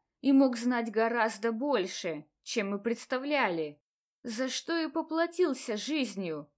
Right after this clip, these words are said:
утянув меня за собой. Всё так просто,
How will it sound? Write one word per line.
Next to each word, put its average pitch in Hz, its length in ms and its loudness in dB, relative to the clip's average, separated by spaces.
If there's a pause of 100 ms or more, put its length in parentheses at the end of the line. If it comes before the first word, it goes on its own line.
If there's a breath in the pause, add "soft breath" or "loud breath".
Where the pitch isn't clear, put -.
(120)
утянув 294 600 2
меня 185 340 -2
за 185 140 -10
собой. 240 680 -2 (480)
Всё - 320 -8
так 269 340 -10
просто, 214 680 -2